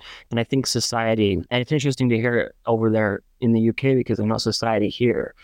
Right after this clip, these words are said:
is very individualistic, and you don't share a lot of things, and you try and keep a lot of stuff locked in or locked out. And even opening up and being vulnerable is sometimes looked at as being weak. And so I think we're taught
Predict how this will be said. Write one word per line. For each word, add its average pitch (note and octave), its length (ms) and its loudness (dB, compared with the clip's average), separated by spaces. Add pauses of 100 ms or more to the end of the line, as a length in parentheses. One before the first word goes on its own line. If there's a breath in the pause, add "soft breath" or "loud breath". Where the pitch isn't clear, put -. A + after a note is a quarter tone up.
(320 loud breath)
is G#2 640 0 (240)
very G#2+ 340 -2
individualistic, F2 960 -2 (160)
and E2+ 280 -2
you F2+ 80 -2
don't F#2 180 0
share F#2+ 220 -4
a G2 80 -2
lot E2+ 180 -2
of - 80 -8
things, E2+ 460 0
and E2 160 -2
you E2+ 60 0
try F#2+ 160 -6
and F#2+ 120 -6
keep D2+ 160 -6
a D#2 40 -2
lot E2 180 -2
of D#2 80 -6
stuff - 240 -6
locked D#2 320 -4
in A2 200 2
or F#2+ 120 0
locked D2+ 240 -4
out. G#2+ 280 -4 (440 loud breath)
And E2+ 340 -2
even A#2 240 2
opening F2+ 460 0
up G2+ 160 -4
and F#2 120 2
being F#2+ 240 2
vulnerable E2+ 580 -2
is E2+ 640 0 (720)
sometimes A2 440 -2
looked F#2 200 -2
at D2 120 -4
as E2 100 0
being F2 260 2
weak. F#2+ 280 0
And D#2+ 140 -2
so G2 80 -2
I E2 60 -4
think A2+ 220 -4
we're D#2+ 100 0
taught F#2+ 560 -2